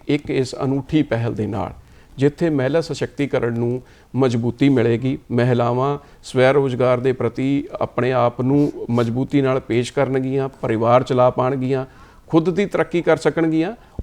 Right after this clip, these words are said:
ਔਰ ਆਪਣੀ ਸਿਹਤ ਨੂੰ ਵੀ ਠੀਕ ਰੱਖ ਸਕਣਗੀਆਂ। ਸੱਠ ਤੋਂ ਸੱਤਰ ਸਾਲ ਤੱਕ ਦੀਆਂ ਮਹਿਲਾਵਾਂ ਨੂੰ ਇੱਕ ਵਾਰ ਫੇਰ ਇੱਕ ਮੌਕਾ ਹੈ ਆਪਣੇ ਆਪ ਨੂੰ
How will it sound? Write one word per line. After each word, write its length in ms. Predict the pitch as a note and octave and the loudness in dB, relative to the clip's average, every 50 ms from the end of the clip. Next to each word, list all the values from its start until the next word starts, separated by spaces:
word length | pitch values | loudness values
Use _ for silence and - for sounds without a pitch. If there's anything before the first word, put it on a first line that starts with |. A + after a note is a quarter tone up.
| - - | 2 6
ਔਰ 180 | F3+ G3+ E4 | 8 8 8
ਆਪਣੀ 320 | - - - - A3 A3+ A#3 | 8 6 2 2 -2 -2 -2
ਸਿਹਤ 440 | - - - C#3+ - F#3+ G#3+ - | -4 -8 -2 2 6 6 6 6
ਨੂੰ 140 | G#3+ G#3 G#3+ | 6 2 2
ਵੀ 80 | G3+ F#3+ | 2 2
ਠੀਕ 220 | - D#3 C3+ B2 | 2 2 2 4
ਰੱਖ 180 | C3+ A2+ G#2 - | 2 0 0 -2
ਸਕਣਗੀਆਂ। 520 | - A#2+ - - B2 C3 C3 B2+ G#2 F2+ - - - - | -4 -4 -2 0 0 0 0 0 -2 -4 -6 -14 -20 -10
ਸੱਠ 280 | - - C3 C#3 - - - | -2 2 2 2 2 2 -4
ਤੋਂ 100 | D#3+ D3+ | -4 -4
ਸੱਤਰ 380 | C#3+ - - A2 - - C3+ C3+ | -2 -2 -4 -4 -2 -2 -2 -2
ਸਾਲ 260 | - - B2+ B2+ C3 | 0 0 2 2 2
ਤੱਕ 220 | B2+ C3 B2 - | 0 -4 -4 -4
ਦੀਆਂ 200 | C3+ C3+ C#3 C#3 | -2 -2 -2 -2
ਮਹਿਲਾਵਾਂ 460 | C3 B2+ B2 B2+ A#2+ A#2+ A#2+ B2+ C3 | 0 -2 -2 0 0 0 0 0 0
ਨੂੰ 140 | B2+ A#2+ A2 - - - - - _ - - - | 0 0 -4 -6 -12 -20 -20 -20 _ -10 -2 -2
ਇੱਕ 200 | D3+ D3 - D#3 | -2 -2 0 0
ਵਾਰ 280 | C#3 D3 D3 D3+ D3 C#3 - - - | 2 2 2 2 0 -4 -14 -8 0
ਫੇਰ 260 | - C#3 E3+ F#3 E3+ | 4 6 6 6 4
ਇੱਕ 160 | D#3 C3+ - | 2 0 0
ਮੌਕਾ 400 | C#3+ C3 B2 B2 - - C3+ C3 | -2 -2 -2 -4 -2 0 0 2
ਹੈ 180 | C3 B2+ B2 C3+ - _ _ - | 2 0 -4 -6 -10 _ _ -6
ਆਪਣੇ 320 | - C3 - - C3 B2+ C3 | -6 -6 -4 -2 -2 0 0
ਆਪ 240 | C3 B2 A#2 - | 0 0 -2 -2
ਨੂੰ 200 | C3+ B2+ C3 C3+ | -4 -4 -4 -6